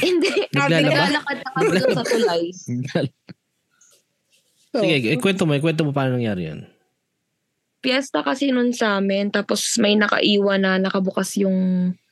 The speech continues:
Speaker 1: pinto. Three lang ata ako nito eh, tapos lumabas ako. May kasama ako nun, hindi ko matandaan kung sino. Tapos, ah, sabi nila ang tagal ko daw nawala, pero sa akin, para lang siyang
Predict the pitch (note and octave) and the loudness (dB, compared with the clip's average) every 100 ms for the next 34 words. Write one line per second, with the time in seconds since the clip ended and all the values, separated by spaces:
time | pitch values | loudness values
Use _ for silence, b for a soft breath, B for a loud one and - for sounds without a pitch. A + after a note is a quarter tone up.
0 | _ - G#3 F#3+ - F3 - _ _ _ | _ -2 0 0 0 0 0 _ _ _
1 | _ - A#3+ B3 A#3+ B3 G#3+ A3 G3+ F#3+ | _ -2 2 4 2 2 0 0 -2 -2
2 | G#3+ G3+ G3 - F#3+ F3+ F#3 F#3 F#3 - | -2 -4 -4 -2 -2 0 -2 -2 -2 0
3 | F#3+ F#3+ F3+ F#3 F3+ E3+ E3+ F#3 G3 G#3 | 0 2 2 0 -2 -2 0 0 0 -2
4 | G#3 G3+ G#3 G3+ F#3 F#3 F#3 F3 F3 F#3 | 0 0 2 0 0 0 2 0 0 0
5 | F3+ F#3 F3 - F3 F3+ F3 - D#3+ D#3+ | 0 -2 0 -4 -4 -8 -6 -4 -4 -6
6 | E3 - B B B B B A#3 A#3+ B3 | -8 -14 B B B B B -2 0 0
7 | A#3+ - - _ _ _ _ _ - G#3+ | 0 -4 -8 _ _ _ _ _ -2 0
8 | G#3 A#3 A#3 B3 A#3+ A3+ G#3 G3+ G#3 G#3 | 0 -2 0 0 0 0 -2 -2 -2 -2
9 | G#3 G3+ G3 G3 F3+ F3 E3+ - - G#3+ | -2 -2 -2 -2 0 0 0 -4 -2 -2
10 | A3 G#3+ G#3 G3+ G3+ F#3 F3+ F3+ F3+ F#3 | 0 0 -2 -2 -2 -2 -2 -6 -4 -4
11 | G3 G#3 G#3 G#3+ G#3+ G3+ G3 G3 | -2 0 -2 -2 -2 -2 -2 -6